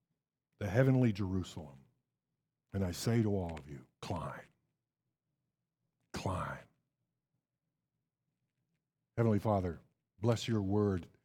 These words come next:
among us today to encourage, to exhort,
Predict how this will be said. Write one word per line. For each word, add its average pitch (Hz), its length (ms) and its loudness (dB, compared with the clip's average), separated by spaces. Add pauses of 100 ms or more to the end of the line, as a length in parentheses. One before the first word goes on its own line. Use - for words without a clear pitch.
(260)
among 113 260 4
us 101 180 0
today 92 500 0
to 98 160 -2
encourage, 113 760 -2 (240)
to 101 120 0
exhort, 104 540 -4